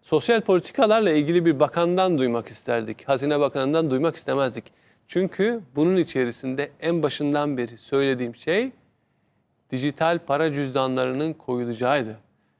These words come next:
Amerika'da evet gündeme iki bin yirmide pandemi yardımlarının dijital, e,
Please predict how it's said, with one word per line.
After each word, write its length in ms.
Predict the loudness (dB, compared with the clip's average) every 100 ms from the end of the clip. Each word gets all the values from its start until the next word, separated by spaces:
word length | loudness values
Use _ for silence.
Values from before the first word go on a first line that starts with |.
| _ _ _ -8
Amerika'da 600 | 2 2 2 2 2 0
evet 320 | -2 -2 -4 -10
gündeme 380 | -4 0 2 0
iki 320 | -2 -6 0
bin 120 | 0
yirmide 540 | 2 0 0 0 0 -4 _ -6
pandemi 400 | -2 0 0 2
yardımlarının 760 | 2 2 0 -2 -2 -4 -6
dijital, 440 | -8 -6 -2 0 0 -2 -14
e, 60 | -14